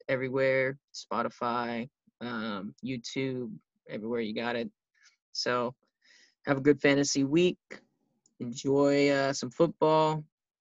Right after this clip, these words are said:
Try not to stress out too much if you're oh and two or if you're two and oh. There's a lot of football left. Be active on those waivers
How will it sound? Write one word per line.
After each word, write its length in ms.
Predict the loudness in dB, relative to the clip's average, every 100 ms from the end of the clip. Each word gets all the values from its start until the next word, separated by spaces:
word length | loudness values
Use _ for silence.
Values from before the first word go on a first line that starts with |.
| _ _ _
Try 160 | 0 2
not 180 | 2 0
to 80 | -6
stress 340 | 2 2 4
out 180 | 0 0
too 140 | 0
much 360 | 2 2 2 -2
if 140 | -4
you're 160 | 0 4
oh 180 | 4 4
and 120 | 0
two 640 | 2 6 6 6 4 2 0
or 200 | 0 0
if 140 | 0
you're 120 | -6 -6
two 240 | -2 2 2
and 100 | 4
oh. 280 | 6 4
There's 460 | 2 -4 _ _ -6
a 20 |
lot 120 | -2 -2
of 80 |
football 460 | -2 -2 0 0 2
left. 520 | 4 4 2 -2 -20 _ _ _ _ _ -6
Be 160 | 0
active 320 | 0 0 -2 -2
on 160 | -2
those 180 | -4 -4
waivers 680 | 0 2 4 4 2 0